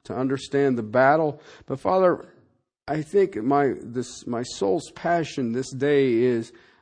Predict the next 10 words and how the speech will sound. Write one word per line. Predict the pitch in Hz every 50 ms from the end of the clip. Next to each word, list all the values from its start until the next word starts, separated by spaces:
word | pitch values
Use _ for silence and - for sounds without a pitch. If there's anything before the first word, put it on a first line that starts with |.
| _ -
that | - 123 110 95
we | 117 117 135 160 185 196 190 180
will | 165 143 135 127 113
walk | 107 117 135 160 170 160 - -
from | - 131 131
this | 143 151 147 -
place | - - - 151 151 143 131 117 107 101 - - - -
understanding | 127 151 165 151 160 156 - - - - - 156 151 151 147 135 120 120 117 107 101 101 - _ _ _ _ _ _ _
how | - - - 139 147 156 165 170 165
miraculous | 160 151 147 139 135 135 139 143 147 143 143 - - 120 110 107 104 98